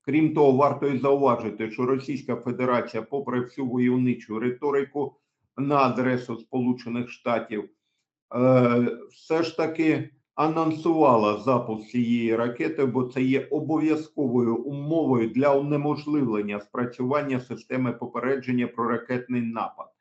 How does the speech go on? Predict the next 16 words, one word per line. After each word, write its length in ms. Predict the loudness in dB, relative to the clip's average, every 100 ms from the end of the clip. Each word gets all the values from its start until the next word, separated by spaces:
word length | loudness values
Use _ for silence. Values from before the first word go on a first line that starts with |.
| _ _ _ _
І, 100 | -2
відповідно, 760 | 0 0 -2 0 0 0 -2 0
унеможливлює 1200 | 2 4 4 2 2 0 0 0 2 0 0 -2
запуск 680 | 0 2 2 2 -8 -12 -6
ракет 580 | -4 -4 -2 -4 -4 -6
у 80 | -6
відповідь 560 | -2 -4 -2 -2 -2
за 140 | 0 -2
сценарієм 760 | -2 0 2 2 0 -2 -4 _ _ -10
зустрічного 960 | -2 0 0 0 -2 -4 -2 0 2
ядерного 580 | 4 4 2 -2 -2 -2
удару 460 | 2 2 4 2
з 100 | -2
боку 380 | -6 -6 -4 -6
Сполучених 720 | -6 -8 -6 -6 -6 -10 -10
Штатів. 520 | -10 -10 -10 -10 _